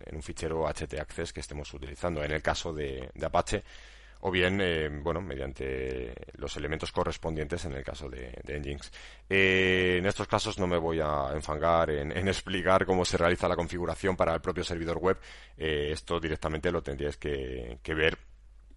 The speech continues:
en, en los propios manuales, eh, o referencias, eh, o diferentes, eh, artículos que hay en internet sobre cómo se, se puede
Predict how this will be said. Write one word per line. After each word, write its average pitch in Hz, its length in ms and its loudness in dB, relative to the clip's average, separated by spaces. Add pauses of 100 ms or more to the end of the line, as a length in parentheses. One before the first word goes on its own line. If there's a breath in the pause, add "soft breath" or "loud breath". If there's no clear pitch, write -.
(120)
en, 82 320 4
en 71 160 -8
los 69 140 -8
propios 78 340 -2
manuales, 78 800 4
eh, 67 500 -4
o 76 100 0
referencias, 82 760 0 (400 loud breath)
eh, 65 360 -10
o 71 60 -6
diferentes, 87 720 2
eh, 69 180 -4
artículos 85 600 0
que - 80 -4
hay 71 100 -2
en 73 120 -2
internet 73 360 -4
sobre 65 340 -8
cómo 69 240 -8
se, - 240 -10 (140)
se - 180 -10
puede 65 380 -6